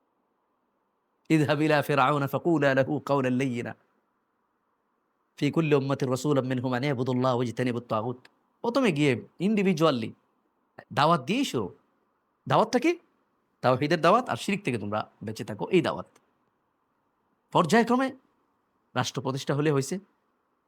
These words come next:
রাষ্ট্র প্রতিষ্ঠা একটা গুরুদায়িত্ব তারা পালন করেছেন। যারা পারছেন তো পারছেনই, যারা পারেন নাই তারা কি ব্যর্থ? কিন্তু তারা শিরকের ব্যাপারে দাওয়াত বন্ধ করেননি, তাওহীদের দাওয়াত তারা বন্ধ করেননি, দাওয়াত চলবে,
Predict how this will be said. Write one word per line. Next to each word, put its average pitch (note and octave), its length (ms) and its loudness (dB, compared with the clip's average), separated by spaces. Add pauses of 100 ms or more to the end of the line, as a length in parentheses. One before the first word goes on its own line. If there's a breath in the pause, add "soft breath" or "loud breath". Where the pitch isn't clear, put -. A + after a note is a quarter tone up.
(160)
রাষ্ট্র A2 240 -6
প্রতিষ্ঠা A#2 300 -4
একটা D3+ 140 -2
গুরুদায়িত্ব C#3 420 2
তারা A#2+ 140 0
পালন C3 220 2
করেছেন। C#3 320 -2 (500)
যারা C3 180 4
পারছেন D3 440 -4 (200)
তো C#3 80 -4
পারছেনই, C3 440 -2 (280)
যারা D3 140 2
পারেন C#3+ 240 2
নাই D#3+ 120 -2
তারা D3 100 -2
কি D3 100 -2
ব্যর্থ? D#3+ 220 0 (1300)
কিন্তু D3 180 -4
তারা C3+ 160 -2
শিরকের D#3 360 0
ব্যাপারে C3 360 0 (600)
দাওয়াত F3+ 240 4
বন্ধ A#2 220 -4
করেননি, G2 380 -6 (100)
তাওহীদের D3+ 420 2
দাওয়াত D3 240 4
তারা C4 120 2
বন্ধ B2+ 200 -2
করেননি, F#2 300 -8 (140)
দাওয়াত F3 240 4
চলবে, A2 320 -6